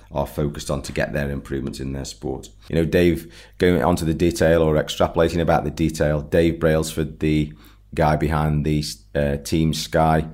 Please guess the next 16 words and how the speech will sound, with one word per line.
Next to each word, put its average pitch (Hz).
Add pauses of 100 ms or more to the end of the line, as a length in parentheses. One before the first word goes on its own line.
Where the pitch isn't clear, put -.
success - (380)
and 76
the, 73
um, 73
British 76
cycling 80
team 78
that, -
um, 76 (320)
you 80
know, 80
has 80 (100)
had 78
so 80
much 78
success -